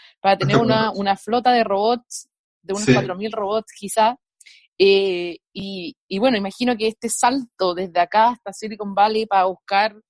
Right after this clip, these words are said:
Speaker 1: financiamiento es por lo que decía al principio, que aquí en Chile es difícil encontrar financiamiento de, de ese estilo, de tantos millones de dólares. Entonces,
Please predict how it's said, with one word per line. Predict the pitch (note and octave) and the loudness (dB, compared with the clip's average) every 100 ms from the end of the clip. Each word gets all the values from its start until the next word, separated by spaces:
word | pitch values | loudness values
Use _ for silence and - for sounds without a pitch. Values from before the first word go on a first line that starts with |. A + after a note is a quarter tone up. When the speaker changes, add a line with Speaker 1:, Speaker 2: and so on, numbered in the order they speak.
| _ _ _ | _ _ _
Speaker 1:
financiamiento | G#3 G3 F#3+ F#3+ G3 A3 A3 | -12 -10 -10 -10 -10 -8 -8
es | A3 | -6
por | A3 G3+ | -6 -6
lo | G#3 F3+ | -8 -4
que | F3+ | -4
decía | F3 B3 | -4 -6
al | A3+ | -6
principio, | G#3 - D4 D3+ | -8 -6 -6 -4
que | D#3 | -6
aquí | D#3+ | -8
en | F3 | -8
Chile | - A3 G#3+ G3+ | -8 -4 -2 -2
es | |
difícil | F#3+ - D4+ - D3 C#3 _ _ _ | -4 -4 -4 -4 -8 -8 _ _ _
encontrar | F3 F3 F3+ E3 F#3+ G3 - | -6 -2 -4 2 2 2 -4
financiamiento | - G3 G3 F#3 F3 F3 _ F#3 | -4 -4 -2 -4 -4 -10 _ -2
de, | F3 F3 E3+ | 0 0 -4
de | F#3 F3 | -4 -4
ese | F3 F3+ | -4 -8
estilo, | - B3+ E3 D3+ | -4 -2 -2 -2
de | D#3 | -2
tantos | G3 G3 G3 | -2 -2 -6
millones | F#3+ G3 F3+ | -8 -6 -2
de | |
dólares. | A#3 F3+ D#3+ | 0 0 -4
Entonces, | F3 - G#3+ | -10 -4 -4